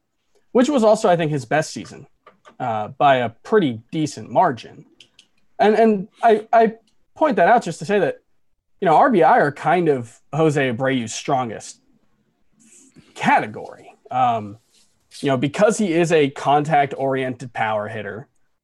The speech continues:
not an elite power hitter, but a good one. Uh, he's going to be playing in a good lineup. He is someone who you should expect to, you know, probably outproduce in R B I, um,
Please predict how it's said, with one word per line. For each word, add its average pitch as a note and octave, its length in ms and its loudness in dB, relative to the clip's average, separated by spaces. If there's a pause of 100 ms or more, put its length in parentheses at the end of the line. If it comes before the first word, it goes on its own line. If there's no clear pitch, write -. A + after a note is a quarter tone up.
not F3 200 2
an G#3 60 4
elite F3 240 2
power D#3 240 4
hitter, D3+ 180 2
but C#3 140 -2
a E3+ 60 2
good B2 240 -4
one. G#2 340 -8 (520)
Uh, B2 380 4
he's B2+ 220 -4
going D3 180 2
to D3 60 2
be C#3+ 80 2
playing C#3+ 280 2
in C3+ 80 0
a - 20 -2
good B2+ 160 -2
lineup. A2+ 360 -4
He E3+ 160 0
is F3+ 160 0
someone E3+ 280 0
who D#3+ 100 -2
you D3+ 200 -2
should D#3+ 280 -2
expect - 420 -4
to, B2 380 -6 (560)
you G#3 80 -2
know, F3+ 120 4
probably F#3+ 640 2
outproduce D3 800 0
in D#3+ 100 0
R C3+ 160 4
B C#3+ 140 -2
I, G#2 340 -4 (720)
um, A#2 520 0